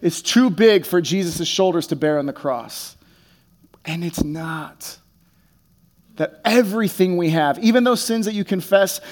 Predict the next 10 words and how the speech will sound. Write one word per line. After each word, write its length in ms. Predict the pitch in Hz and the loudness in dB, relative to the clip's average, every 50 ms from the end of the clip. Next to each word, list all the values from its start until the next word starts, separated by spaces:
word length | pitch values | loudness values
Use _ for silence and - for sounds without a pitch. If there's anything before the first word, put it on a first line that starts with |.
| - - | -18 -6
in 120 | - 180 180 | -2 -2 -2
small 360 | - - - 180 185 196 196 | -2 -2 -2 0 0 0 2
groups 360 | 151 180 196 196 185 - - | 4 4 4 4 4 0 -4
because 340 | - 170 170 - 196 180 156 | -4 -4 -2 0 0 0 0
it's 140 | 165 - - | -2 -6 -6
easy 240 | 202 190 185 175 185 | -6 -4 -4 -4 -4
to 60 | 170 | -4
confess 440 | - 190 165 - 202 190 185 185 - | -4 -6 0 4 4 4 4 0 0
those, 240 | 196 190 190 185 - - - - | 0 0 0 0 -4 -8 -10 -4
and 180 | - 180 175 | -4 -4 -4